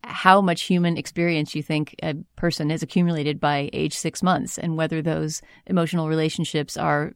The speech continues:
so strong as for it to be traumatic when they're severed. And, uh, that just doesn't seem like something we know enough about to have one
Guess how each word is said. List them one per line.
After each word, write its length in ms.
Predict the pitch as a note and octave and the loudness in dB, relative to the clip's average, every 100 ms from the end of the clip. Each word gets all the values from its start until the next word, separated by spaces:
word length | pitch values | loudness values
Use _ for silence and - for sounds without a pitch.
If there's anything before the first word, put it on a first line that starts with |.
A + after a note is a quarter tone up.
| - | -8
so 220 | - D#3 | -2 -2
strong 440 | - D#3 D3+ D3 | -2 0 0 0
as 200 | C#3+ D3 - | -2 -4 -8
for 160 | - D#3 | -8 -8
it 100 | E3+ | -6
to 60 | |
be 100 | E3+ | -8
traumatic 640 | D#3 - D#3+ D#3+ E3+ - - - _ | -6 -6 -4 -4 -6 -8 -18 -20 _
when 140 | D3+ | -2
they're 120 | D#3 D#3 | 0 0
severed. 520 | E3+ E3 - - - | 0 -2 -2 -6 -8
And, 260 | - F3 D#3 | -4 -2 0
uh, 140 | D#3 - | 0 2
that 140 | F3 | 0
just 160 | F#3 - | 0 -2
doesn't 180 | G3+ | -2
seem 160 | F#3+ F3+ | -2 0
like 140 | E3 | -2
something 260 | - E3 E3+ | -2 -2 -2
we 100 | D#3 | 0
know 340 | D#3 D#3 D#3 | 2 2 0
enough 280 | D#3+ E3 D#3+ | 0 -2 -2
about 340 | D#3 D#3+ G3 F#3 | 2 4 4 2
to 100 | E3+ | -2
have 160 | D#3+ | -2
one 420 | C#3+ D#3 D#3 D#3 | -2 0 0 0